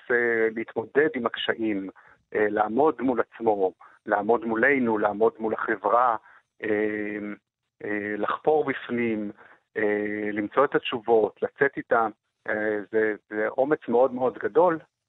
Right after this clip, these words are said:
אה, אני יודע שהרבה פעמים אומרים לי, "אתה אמיץ, אתה מדבר על זה, אתה חושף את זה." אני לא מקל בזה, אבל אני חושב שהאומץ הכי גדול הוא שלו. אה, נער, אה,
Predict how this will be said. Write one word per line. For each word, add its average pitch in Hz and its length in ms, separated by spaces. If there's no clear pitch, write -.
אה, 104 160
אני 104 120
יודע 120 240
שהרבה 113 280
פעמים 113 240
אומרים 113 360
לי, 123 160
"אתה 151 260
אמיץ, 127 400
אתה 107 200
מדבר 113 400
על 139 160
זה, 113 120
אתה - 140
חושף - 360
את 143 80
זה." 120 180
אני 113 120
לא 170 120
מקל 185 340
בזה, 110 340
אבל 107 120
אני 101 80
חושב 139 140
שהאומץ 123 480
הכי - 160
גדול 107 300
הוא 104 100
שלו. 196 420
אה, 110 880
נער, 120 540
אה, 113 120